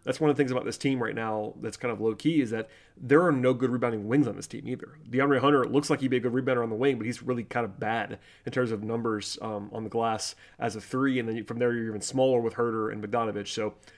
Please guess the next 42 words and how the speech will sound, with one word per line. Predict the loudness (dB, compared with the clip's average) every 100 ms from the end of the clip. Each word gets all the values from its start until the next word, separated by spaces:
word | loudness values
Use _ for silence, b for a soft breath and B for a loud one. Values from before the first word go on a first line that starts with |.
| b -4
that's | 0
something | 2 2
that, | 4 2 0
uh, | -2 0 -2
worth | 0 0 -2 -4
keeping | -2 0
an | -2
eye | 0 2
on. | 2 0 -2
Uh, | -8 -8 -6
you |
know, | -6
Capela | -2 2 4 4 2
papers | -2 0 0
over | 0
a | 2
lot | 4 2 0
on |
the | -2
starting | 2 4
lineup | 4 2
because | -4
he's | -4 -4
so | 0 0
good | 4 4 2
on | 0
the | 2
glass. | 4 2 -2
It's, | -10 -8
it's, | -10 -8
you | -8
know, | -8
he's | -10
probably | -6 -4 -2
the | -4
best | -4
guy | -4 -4
in |
the | -4
league, | -2 -2 -2
if | -4
not | -4 -4